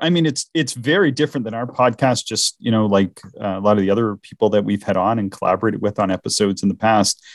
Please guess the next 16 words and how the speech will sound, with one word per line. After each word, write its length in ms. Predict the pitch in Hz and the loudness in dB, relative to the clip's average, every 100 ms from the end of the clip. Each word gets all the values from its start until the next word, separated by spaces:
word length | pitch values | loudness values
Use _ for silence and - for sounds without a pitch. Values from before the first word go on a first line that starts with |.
| - _ - | -20 _ -2
Um, 560 | 107 107 101 95 90 - - | 2 4 2 0 -2 -10 -4
it's 180 | 139 - | -2 2
kind 160 | 151 | 0
of 80 | 127 | 0
fascinating, 600 | 123 110 120 120 104 101 | -2 -2 -2 -2 -2 -2
the, 220 | 90 101 90 | 0 -2 0
the 60 | 104 | -2
different 340 | 104 - 101 | -2 -4 -6
approach 440 | - 101 107 - | 0 0 0 -2
that 200 | - 90 - | -2 -2 0
everybody 400 | 113 117 101 95 | 2 4 2 0
takes. 420 | - 101 87 - | -2 -6 -4 2
Like, 220 | 107 101 - - _ _ | 2 2 -10 -20 _ _
you 80 | 131 | 4
know, 240 | 123 104 - | 4 2 0
in, 280 | 120 107 | -2 -2